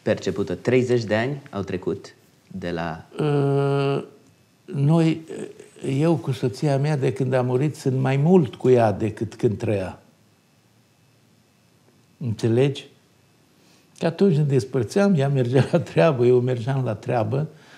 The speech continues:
Speaker 2: dar acum e în gând și gândul e mai aproape. Și multe lucruri le-am mai dres în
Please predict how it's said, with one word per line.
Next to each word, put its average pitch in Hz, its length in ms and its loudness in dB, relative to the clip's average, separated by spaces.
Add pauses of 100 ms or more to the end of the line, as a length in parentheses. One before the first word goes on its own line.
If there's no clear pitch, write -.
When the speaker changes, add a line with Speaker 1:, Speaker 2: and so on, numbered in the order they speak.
(400)
Speaker 2:
dar 117 380 0
acum 151 420 2 (800)
e 156 420 2
în 170 260 6
gând 151 420 6 (600)
și 120 240 -2
gândul 143 360 2
e 143 60 2
mai 139 240 2
aproape. 135 640 2 (2500)
Și 160 680 6 (140)
multe 170 380 8
lucruri 151 880 2 (1120)
le-am 160 300 4
mai 175 160 6
dres 151 540 2
în 117 240 -2